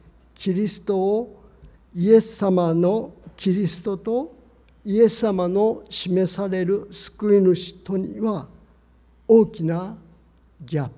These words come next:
プがありました。ペテロは、イエス様の言われる人の子は殺され云々という言葉を聞いたとき、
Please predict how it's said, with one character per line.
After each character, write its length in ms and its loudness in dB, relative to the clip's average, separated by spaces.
プ 120 -2
が 300 -6
あ 100 -4
り 80 0
ま 180 -4
し 120 -20
た。 180 -20
ペ 120 0
テ 160 -2
ロ 140 -2
は、 260 -4
イ 140 4
エ 60 6
ス 100 -4
様 260 0
の 180 2
言 160 0
わ 120 0
れ 140 0
る 200 -4
人 320 -2
の 140 0
子 180 -6
は 300 -2
殺 340 4
さ 200 -8
れ 260 -4
云 260 2
々 240 2
と 180 -2
い 120 -4
う 160 -6
言 320 -8
葉 100 -4
を 200 -6
聞 280 -10
い 40 -8
た 300 -6
と 160 -8
き、 260 -18